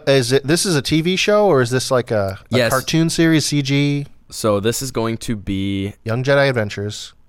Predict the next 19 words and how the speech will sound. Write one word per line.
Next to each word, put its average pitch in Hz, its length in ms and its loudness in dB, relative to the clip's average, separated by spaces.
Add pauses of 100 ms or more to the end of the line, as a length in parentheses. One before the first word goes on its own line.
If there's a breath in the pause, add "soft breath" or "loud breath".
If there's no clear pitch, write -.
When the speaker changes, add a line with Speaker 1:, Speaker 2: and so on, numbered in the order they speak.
(380)
Speaker 2:
It's 117 160 -6
gonna 185 160 -2
be 190 120 -4
more 139 200 2
of, 127 100 -2
like, 127 200 -2
I - 80 -10
think 190 160 -4
it's - 120 -6
a 147 40 -2 (180)
kid 117 360 -8
show, 233 420 -4 (100)
I - 60 -4
wanna 190 180 -2
say. 240 320 -6 (180 soft breath)
Speaker 1:
Oh 110 120 -4
my 107 180 -6
gosh. 95 240 -10
Speaker 2:
Um, 117 600 0